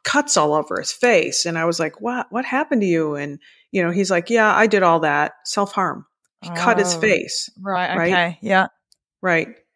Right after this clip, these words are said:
Speaker 1: And he said he wanted to get a gun. And he said to somebody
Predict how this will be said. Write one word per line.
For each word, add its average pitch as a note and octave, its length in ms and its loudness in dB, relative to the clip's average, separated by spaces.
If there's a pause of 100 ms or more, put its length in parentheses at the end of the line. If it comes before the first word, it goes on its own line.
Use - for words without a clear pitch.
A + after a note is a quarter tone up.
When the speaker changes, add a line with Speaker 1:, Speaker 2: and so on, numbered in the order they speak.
(140)
Speaker 1:
And G3+ 180 -2
he G#3 160 -2
said F3+ 380 -2 (180)
he - 120 0
wanted G#3 300 2
to G3 60 -2
get G3 220 4
a F3+ 60 2
gun. - 320 -10 (260)
And G#3 220 2
he G#3 100 4
said F3 540 2 (280)
to - 100 -2
somebody E3+ 640 -2